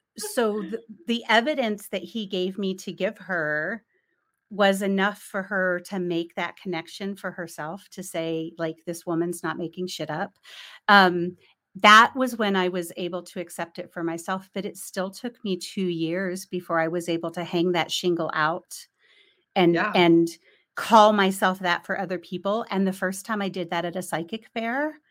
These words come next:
Speaker 1: the imposter syndrome of what
Speaker 2: Mm-hmm.
Speaker 1: happens when somebody sits down and asks me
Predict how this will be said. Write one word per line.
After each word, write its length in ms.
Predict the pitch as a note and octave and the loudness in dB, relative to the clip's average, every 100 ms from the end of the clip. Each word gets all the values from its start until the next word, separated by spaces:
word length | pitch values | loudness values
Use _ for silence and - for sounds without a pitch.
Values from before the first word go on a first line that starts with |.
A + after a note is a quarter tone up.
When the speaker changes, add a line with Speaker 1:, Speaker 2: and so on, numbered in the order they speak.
| _ _ _ | _ _ _
Speaker 1:
the 100 | G3+ | 2
imposter 580 | F#3 F#3 D#3+ D3+ - A#3+ | 2 2 -2 -4 -6 -8
syndrome 560 | - C4+ C4+ C#4+ E4 F#4 E4+ - _ _ _ - | -6 -4 -4 0 0 -2 -6 -14 _ _ _ 4
of 440 | F#3+ F#3 F3+ F#3+ | 6 6 2 0
what 160 | F#3 G3 | 0 0
Speaker 2:
Mm-hmm. 20 | G3 | -2
Speaker 1:
happens 440 | F3 A#3 A#3+ B3 | -4 -2 -2 -2
when 140 | A3 G#3 | -4 -6
somebody 360 | G#3 G3 G3+ | -4 -4 -4
sits 340 | G3 - E3+ - | -6 -10 -12 -6
down 400 | F3 E3 F#3 G#3+ | -2 -2 -2 -4
and 140 | F#3+ F3+ | -6 -4
asks 540 | E3+ E3 - - - | -4 -6 -12 -14 -8
me 200 | G3+ F#3+ | -4 -4